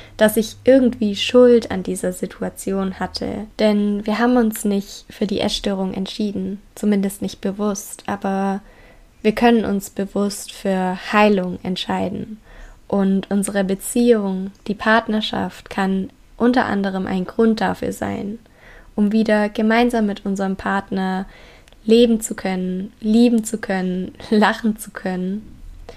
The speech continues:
Und abschließend möchte ich dir noch ein paar, ja, wertvolle Tipps für dich und deinen Partner mitgeben. Und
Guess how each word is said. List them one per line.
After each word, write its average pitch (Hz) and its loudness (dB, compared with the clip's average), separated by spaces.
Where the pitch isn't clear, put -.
Und 185 0
abschließend 208 -2
möchte 196 -4
ich 196 -6
dir 190 -2
noch 190 -2
ein 196 -4
paar, 196 0
ja, 196 2
wertvolle 208 2
Tipps - -8
für 190 -6
dich 196 -4
und 190 -2
deinen 185 0
Partner 190 -4
mitgeben. 190 -4
Und 185 -2